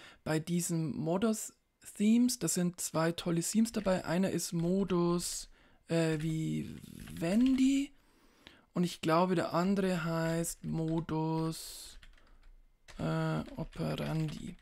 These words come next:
Modus Operandi ist ein, ähm, Theme, weißer Hintergrund und schwarze Schrift und Modus Vivendi ist, glaube ich, das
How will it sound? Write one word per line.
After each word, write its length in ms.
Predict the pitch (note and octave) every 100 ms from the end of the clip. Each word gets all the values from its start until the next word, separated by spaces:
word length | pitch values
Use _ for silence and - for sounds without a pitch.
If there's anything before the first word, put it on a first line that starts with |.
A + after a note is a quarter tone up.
| - - _ - - -
Modus 300 | G3 A3+ D#3
Operandi 480 | F3+ F3 D3+ A3+
ist 160 | G3 F3
ein, 300 | D3+ D3 D#3 - _ _ _ _ _ _ _ _ _ -
ähm, 500 | D#3 D#3 D3+ D3+ - - -
Theme, 640 | G#3+ A#3 A#3 A3+ A3+ A3+ -
weißer 360 | D3+ E3 F#3+ D#3
Hintergrund 600 | A3 B3 A3 G3+ G3+ G3
und 120 | D#3+
schwarze 380 | - D#3 - D3+
Schrift 400 | - A#3 C#4+ -
und 160 | F3+
Modus 380 | E3+ E3+ F3+ -
Vivendi 500 | E3 D3+ D3+ E3+ E3
ist, 260 | - - -
glaube 300 | D#3 D3 D#3
ich, 140 | -
das 240 | E3 -